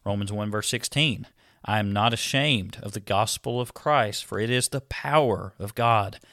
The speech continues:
to salvation to everyone who believes, the Jew first and also to the Gentile." That goes along with what we read in First Corinthians chapter one,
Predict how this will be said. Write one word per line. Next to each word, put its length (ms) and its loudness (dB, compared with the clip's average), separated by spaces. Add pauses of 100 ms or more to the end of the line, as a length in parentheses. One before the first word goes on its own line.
(200)
to 160 -4
salvation 680 2
to 100 -4
everyone 380 0
who 100 -2
believes, 580 -2
the 100 -10
Jew 240 -6
first 400 -6
and 180 -10
also 520 0 (360)
to 100 -10
the 140 -4
Gentile." 600 -4 (680)
That 160 -6
goes 200 0
along 280 0
with 120 -6
what 140 -4
we 60 -4
read 240 0
in 120 -4 (300)
First 180 -4
Corinthians 360 -4
chapter 260 -8
one, 400 -6